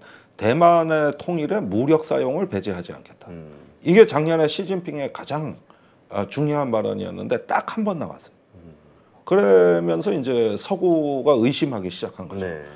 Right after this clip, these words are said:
Speaker 1: 무력 통일을 실제로 시도할 수 있는 거냐.
Speaker 2: 음.
Speaker 1: 그래서 그때 이제 임박한 전쟁론이 막 쏟아져 나왔던 건데, 근데 그 발언은 한 번밖에 없었거든요.
Speaker 2: 음.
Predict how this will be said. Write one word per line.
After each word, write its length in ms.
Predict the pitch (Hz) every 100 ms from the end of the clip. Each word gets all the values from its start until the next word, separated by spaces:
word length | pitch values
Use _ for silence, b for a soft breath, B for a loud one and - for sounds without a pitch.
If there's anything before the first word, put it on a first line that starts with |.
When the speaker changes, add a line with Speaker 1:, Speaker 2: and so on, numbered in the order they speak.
| B B
Speaker 1:
무력 380 | - 120 156 156
통일을 500 | - 160 151 202 254
실제로 580 | - - 180 185 165 214
시도할 340 | 233 - 147 113
수 140 | -
있는 200 | 87 80
거냐. 200 | - - -
Speaker 2:
음. 100 | 80 B B
Speaker 1:
그래서 240 | - 202 -
그때 240 | - 185
이제 180 | 139 110
임박한 580 | 95 147 147 143 151 127
전쟁론이 560 | 104 98 98 87 95
막 300 | 90 80 82 78
쏟아져 400 | - - 92 87
나왔던 420 | 87 76 - - -
건데, 400 | - 135 120 - B B B B
근데 260 | - 180 220
그 460 | 220 - 151 214 220
발언은 840 | - 104 123 107 170 214 127 92
한 260 | 85 - 208
번밖에 400 | 240 254 262 -
없었거든요. 560 | - - - 294 123
Speaker 2:
음. 180 | 90 87